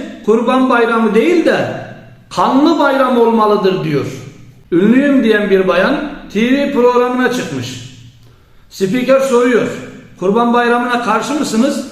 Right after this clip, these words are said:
"Evet, karşıyım." diyor. "Niye karşısınız?" Cevap aynen şu, "Bizim ete değil, eğitime ihtiyacımız var." Spiker tekrar soruyor,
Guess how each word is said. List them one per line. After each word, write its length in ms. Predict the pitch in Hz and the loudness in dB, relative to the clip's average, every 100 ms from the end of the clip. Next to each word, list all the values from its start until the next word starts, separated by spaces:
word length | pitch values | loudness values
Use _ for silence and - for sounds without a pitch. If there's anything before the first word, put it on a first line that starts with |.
| - - 190 | -16 -12 -4
"Evet, 260 | 220 247 - | -2 -2 -2
karşıyım." 520 | 190 214 - 220 202 147 | -4 -4 -2 0 0 0
diyor. 180 | 127 - - - - - - - 160 | -4 -6 -12 -16 -20 -20 -20 -14 -4
"Niye 320 | 208 311 - | 0 0 0
karşısınız?" 760 | 220 208 196 185 196 311 - - - - - - - - | -2 -2 -2 0 0 0 -2 -10 -16 -20 -20 -20 -20 -6
Cevap 360 | 202 247 254 | -2 -2 -2
aynen 360 | 262 262 240 247 | -2 -2 0 -2
şu, 240 | - 208 117 - - - - - - - - | 0 -2 -2 -6 -14 -18 -20 -20 -20 -20 -6
"Bizim 480 | 175 202 240 311 - - - - - - - | -2 0 2 0 0 -4 -12 -16 -20 -14 -4
ete 440 | 175 185 233 240 | -2 0 2 2
değil, 540 | 247 294 339 339 - - - | 2 2 2 0 -2 -8 -2
eğitime 600 | 202 285 - 294 302 277 | 2 2 2 0 0 0
ihtiyacımız 680 | - 226 196 151 147 135 120 | 0 0 0 0 -4 -6 -6
var." 120 | 110 - - - - - - - - - - - - | -6 -10 -14 -18 -20 -20 -20 -20 -20 -20 -20 -20 -12
Spiker 580 | 190 190 254 277 285 | -6 -2 0 2 2
tekrar 320 | 277 277 285 277 | 2 2 2 2
soruyor, 400 | 226 202 170 | 2 0 0